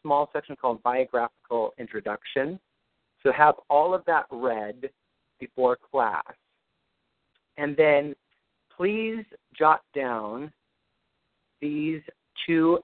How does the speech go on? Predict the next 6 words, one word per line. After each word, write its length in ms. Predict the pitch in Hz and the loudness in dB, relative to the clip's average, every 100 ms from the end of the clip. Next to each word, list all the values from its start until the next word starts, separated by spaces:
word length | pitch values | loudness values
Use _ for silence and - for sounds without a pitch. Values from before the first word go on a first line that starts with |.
| _ | _
questions 680 | - 135 - - 113 104 120 - _ _ _ _ 131 | 2 2 2 -4 -6 -4 -8 -12 _ _ _ _ -6
and 80 | |
be 100 | 131 | -4
prepared 640 | - 139 - 165 165 170 - | -2 -4 2 8 8 6 0
to 80 | 160 | -14
discuss 540 | 147 - - 156 143 | -16 -18 -8 -4 -4